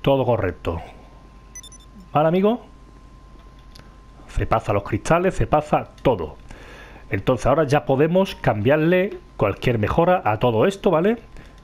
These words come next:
Yo le voy a cambiar y ponerlo a, a vuestro gusto. No cambiarle el color a la cabina, porque el color de la cabina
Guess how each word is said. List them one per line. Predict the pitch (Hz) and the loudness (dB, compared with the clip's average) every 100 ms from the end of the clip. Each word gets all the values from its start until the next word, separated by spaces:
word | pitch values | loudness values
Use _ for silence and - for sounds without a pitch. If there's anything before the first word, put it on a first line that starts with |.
| - | -14
Yo | 98 107 | -4 0
le | |
voy | 107 | 0
a | 110 | 0
cambiar | 104 107 135 165 185 - - - - - - - - - - | 0 2 2 2 -2 -10 -20 -20 -20 -20 -20 -20 -20 -20 -8
y | 208 175 | -2 0
ponerlo | - 104 139 143 160 - | 0 0 2 2 0 0
a, | 107 101 92 - - - - | 0 0 -4 -12 -16 -20 -6
a | 95 | 0
vuestro | 113 147 - | 0 0 0
gusto. | 117 156 - 190 202 - - - - - | 0 0 0 -2 -2 -6 -20 -20 -20 -4
No | 120 123 | -2 0
cambiarle | 117 120 120 110 | 0 2 2 0
el | - | 0
color | 107 123 - | 0 2 0
a | |
la | 101 139 | 0 0
cabina, | 117 156 185 175 | 2 2 2 0
porque | 120 - | -2 0
el | 101 95 | -2 0
color | 101 113 | 0 2
de | 107 | 0
la | 101 | 0
cabina | 98 143 175 202 | 0 2 2 0